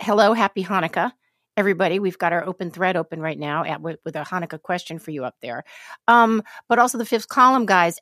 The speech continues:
and Camille has been in town. He's not, he's not always on site. He, he, uh, beams in remotely,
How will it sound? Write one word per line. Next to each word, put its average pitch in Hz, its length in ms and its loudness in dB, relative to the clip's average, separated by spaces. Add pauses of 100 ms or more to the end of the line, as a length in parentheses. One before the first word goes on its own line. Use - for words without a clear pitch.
and 214 500 2
Camille 233 640 2
has 185 220 -4
been 190 120 -6
in 180 120 -6
town. 170 280 -2
He's 185 200 -8
not, 170 240 -2
he's 196 200 -10
not 190 160 0
always 170 400 -2
on 170 160 -6
site. 160 360 -2
He, 147 180 -12
he, 196 300 -18 (480)
uh, 160 160 -4
beams 196 320 -6
in 190 80 -2
remotely, 180 400 -2